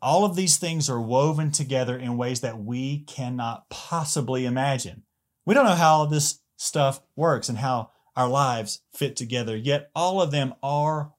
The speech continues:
woven, woven together. And the all-knowing, all-wise, all-good, eternal plan of God can be trusted when we don't know.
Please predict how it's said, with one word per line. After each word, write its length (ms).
woven, 560
woven 420
together. 560
And 200
the 180
all-knowing, 840
all-wise, 1400
all-good, 1300
eternal 800
plan 580
of 300
God 480
can 580
be 320
trusted 640
when 180
we 140
don't 260
know. 280